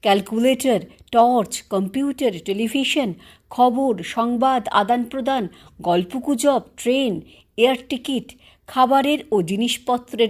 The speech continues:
অর্ডার, নেভিগেটর, ব্যাংকের কাজ, হোম থিয়েটার, অভিধান ইত্যাদি এক টাচে স্ক্রিনে এসে যাবে। যা চাই তাই পাই। কিন্তু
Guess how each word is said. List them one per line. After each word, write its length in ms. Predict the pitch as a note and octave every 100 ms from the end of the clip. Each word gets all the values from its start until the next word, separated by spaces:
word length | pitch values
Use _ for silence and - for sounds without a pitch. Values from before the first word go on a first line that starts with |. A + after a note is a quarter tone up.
| A3
অর্ডার, 380 | E3+ E3 E3+ C4 F#4+ _ _ - _
নেভিগেটর, 720 | G#3+ C#4+ D#4+ D#4+ E4 D#4+ D#4 D#4 _ _
ব্যাংকের 460 | G3 B3 C4 C#4+ F#3+
কাজ, 320 | - D#3 D#3 - _ _
হোম 220 | A#3+ B3
থিয়েটার, 500 | A#3+ - E3 D#3+ C#3+ - _ _ -
অভিধান 600 | G#3 B3+ B3+ F#3+ D3 - _ _ _ -
ইত্যাদি 460 | D4 - E4+ E4+ - -
এক 320 | C#4 D4 - _ -
টাচে 460 | G#3+ A3 C#4 F3+ F3 -
স্ক্রিনে 520 | - - - C#4+ D4 D#4
এসে 280 | C#4 - D#4
যাবে। 400 | A#3 E3 D#3 D#3 _ _ _
যা 280 | D3+ D3 C#3
চাই 360 | - B3 F#4 C4 - _
তাই 240 | D#4+ E4+ F4+
পাই। 280 | E4+ D#4 F#4+ _ _ _ -
কিন্তু 240 | F4+ F#4